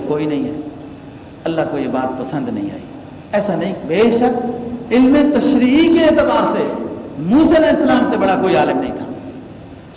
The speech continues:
لیکن یہ بات پسند نہیں آئی، واللہ عالم کہنا چاہیے تھا۔ تو، آ، پھر موسیٰ علیہ السلام کو اللہ پاک نے حکم فرمایا کہ ہمارا ایک درویش بندہ رہتا ہے، دریا کے کنارے پہ رہتا ہے، آپ اس کے ساتھ جائیں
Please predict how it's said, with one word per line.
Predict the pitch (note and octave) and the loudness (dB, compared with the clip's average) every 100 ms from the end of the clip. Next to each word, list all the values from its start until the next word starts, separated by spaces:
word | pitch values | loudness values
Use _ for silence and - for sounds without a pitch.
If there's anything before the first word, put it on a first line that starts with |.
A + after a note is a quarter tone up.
| - | -2
لیکن | F#3+ G#3 F#3+ | 0 0 0
یہ | F#3+ - | -2 0
بات | G#3 C4+ - | 2 2 2
پسند | - D4 D4+ - | 2 4 4 4
نہیں | - - | 2 2
آئی، | D#4+ D#3 | 2 2
واللہ | D#3+ F#3+ | 0 2
عالم | F3 E3 F#3 G#3+ E3 | 2 2 2 2 2
کہنا | D#3+ C#3 | 0 0
چاہیے | B2 B2+ G#2+ - | -2 -4 -6 -8
تھا۔ | - - - - - - - | -10 -12 -14 -16 -16 -18 -6
تو، | F#3 F#3 - - - - - - | 2 2 2 0 -4 -8 -10 -2
آ، | D3 D3 D3 | 0 0 0
پھر | F#3+ D#3+ - - - - | 0 0 -4 -8 -10 -6
موسیٰ | E3+ E3+ | -4 0
علیہ | F#3+ D#3 | 0 0
السلام | F3 E3 D#3+ D#3+ | 0 -2 -2 -2
کو | |
اللہ | D3+ D3 | -2 0
پاک | D#3 D#3 D3+ | 2 2 2
نے | C#3+ | -4
حکم | D3 - F3+ - | -4 -4 -6 -4
فرمایا | C#3+ C3+ C3 C3 C3 - - - | -4 -2 -4 -4 -8 -10 -14 -12
کہ | F3 | -6
ہمارا | E3 G3+ G3+ | -2 0 2
ایک | F#3+ F#3+ - A3 - | 0 -2 -6 -8 -6
درویش | D#3 E3+ G3 E3 | -4 0 0 0
بندہ | D#3+ D#3 | -2 0
رہتا | C#3+ C3 - C#3+ | 0 0 0 -2
ہے، | C#3 - C#3+ - - - - C#3 | -2 -4 -6 -10 -14 -14 -12 -4
دریا | D#3+ D#3+ E3+ F3 | -2 0 2 0
کے | E3+ D3+ | -2 -2
کنارے | C#3 D3 D#3 | 0 0 0
پہ | C#3 | 0
رہتا | C3+ - D#3+ C#3+ | -2 0 0 0
ہے، | B2+ - - - - - | -2 -4 -8 -12 -14 -2
آپ | E3+ E3 - | 0 2 0
اس | F3 - E3 | -4 -4 -6
کے | D#3+ | -4
ساتھ | E3 D#3+ - | -2 -2 0
جائیں | D3 D#3+ D3 | -2 -2 -2